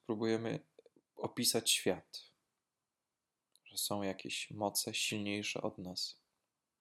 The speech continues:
Są jakieś siły, które są siłami złego, które pragną zniszczyć tych, którzy są słabi, którzy cierpią.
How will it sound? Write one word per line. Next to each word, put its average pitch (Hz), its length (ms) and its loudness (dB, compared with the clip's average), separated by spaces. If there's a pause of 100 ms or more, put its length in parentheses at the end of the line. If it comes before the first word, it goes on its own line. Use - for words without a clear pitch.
(640)
Są 131 300 4
jakieś 120 320 2
siły, 135 420 4
które 110 460 2 (200)
są 127 260 2
siłami 113 440 2
złego, 107 420 2
które - 260 -6
pragną 113 480 -2
zniszczyć - 800 -4 (440)
tych, 101 260 -2
którzy 95 320 -8
są 95 240 0
słabi, 98 500 0
którzy - 420 -8 (720)
cierpią. 98 520 -4